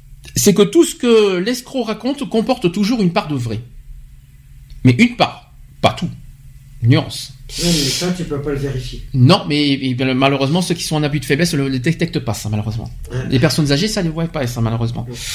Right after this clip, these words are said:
Speaker 1: Cinquième point. Ce qu'il y a de bien, c'est qu'au fil des conversations, l'escroc se découvre des tas de points communs avec toi. Ça, c'est ce qu'on voit sur Facebook, hein.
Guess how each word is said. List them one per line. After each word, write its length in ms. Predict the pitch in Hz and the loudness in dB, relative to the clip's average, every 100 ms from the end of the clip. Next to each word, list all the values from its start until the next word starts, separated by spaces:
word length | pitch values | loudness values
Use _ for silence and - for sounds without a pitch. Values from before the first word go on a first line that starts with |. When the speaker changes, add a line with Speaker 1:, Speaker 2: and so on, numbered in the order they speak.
| - - - - - | -6 -8 -10 -12 -8
Speaker 1:
Cinquième 680 | - 285 320 - 349 330 220 | 4 6 6 2 0 0 -4
point. 400 | - 202 139 123 - | -2 0 0 -2 -10
Ce 180 | - 240 | 0 0
qu'il 200 | 240 330 | 2 0
y 60 | |
a 60 | 311 | 0
de 100 | 240 | 0
bien, 280 | 208 285 349 | 0 0 0
c'est 220 | - 214 | -2 -2
qu'au 140 | - | 0
fil 360 | 214 - 330 226 | -2 0 0 2
des 100 | 180 | 0
conversations, 800 | 220 311 294 226 180 - 202 320 - - - | 0 0 0 0 -2 -2 -2 -2 -10 -20 0
l'escroc 440 | 156 247 - - 339 | 4 4 4 0 0
se 120 | - | 0
découvre 480 | 190 233 302 302 214 | -2 -2 0 0 0
des 160 | 165 165 | 0 0
tas 140 | 311 | 0
de 100 | 254 | 0
points 240 | 214 180 135 | -2 -4 -2
communs 320 | - 294 330 | 0 0 0
avec 220 | 320 277 - | -4 -6 -2
toi. 400 | 160 120 - - - - - - - | -2 -2 -8 -20 -20 -18 -16 -18 -18
Ça, 180 | - 180 | 0 2
c'est 100 | 175 | 2
ce 60 | 165 | -2
qu'on 100 | 151 | 0
voit 80 | 214 | 2
sur 140 | 220 | 4
Facebook, 380 | 196 147 123 120 | 4 2 0 2
hein. 140 | 170 | 0